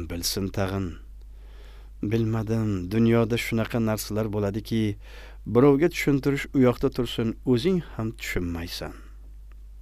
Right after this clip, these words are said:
Begona ko'chaga kirib qolgan odam qo'rqib ketadi. Qo'rqadi-yu, o'sha zahoti qaytib keta qolmaydi. Nimaga shunaqa qilganini o'zi bilmaydi.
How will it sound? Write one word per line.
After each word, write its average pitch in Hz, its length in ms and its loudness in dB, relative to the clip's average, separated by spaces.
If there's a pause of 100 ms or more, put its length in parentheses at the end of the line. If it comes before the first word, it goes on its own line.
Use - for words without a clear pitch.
(1300)
Begona 160 540 8
ko'chaga 139 360 4
kirib 131 320 0
qolgan 117 360 0 (120)
odam 104 380 -2 (100)
qo'rqib - 400 -8
ketadi. 82 380 -8 (760)
Qo'rqadi-yu, 113 720 0
o'sha 147 340 2
zahoti 135 480 0
qaytib - 440 -8
keta 101 280 -2
qolmaydi. 98 640 -8 (1200)
Nimaga 190 420 4
shunaqa 185 380 0
qilganini 131 540 2
o'zi 107 340 -2
bilmaydi. 82 560 -10